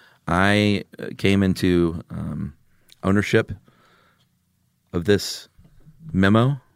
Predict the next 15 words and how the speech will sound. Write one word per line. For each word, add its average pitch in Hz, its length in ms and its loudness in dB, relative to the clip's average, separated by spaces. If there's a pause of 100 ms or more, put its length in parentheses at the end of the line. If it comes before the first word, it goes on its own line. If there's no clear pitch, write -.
(460)
Let's, - 120 -10
let's - 180 -2
call 147 140 2
it - 60 -2
the - 60 -4
casting 87 420 -4
memo. 73 300 -6 (1400)
That - 100 -6
sounds 87 200 -2
salacious. - 600 -4 (400)
Uh, 92 580 2 (420)
I 104 100 0
came, 123 360 0
uh, - 40 -4 (520)
uh, - 160 -8